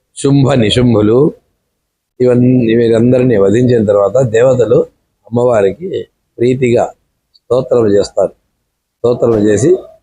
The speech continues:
ఆ దేవతలు, అప్పుడు అమ్మవారు మళ్ళా, "మీకోసం నేను అప్పుడప్పుడు ఉద్భవిస్తుంటాను" అని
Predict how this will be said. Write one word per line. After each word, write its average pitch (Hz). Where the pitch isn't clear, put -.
ఆ 101
దేవతలు, 101
అప్పుడు 117
అమ్మవారు 113
మళ్ళా, 104
"మీకోసం 127
నేను 107
అప్పుడప్పుడు 113
ఉద్భవిస్తుంటాను" 101
అని 120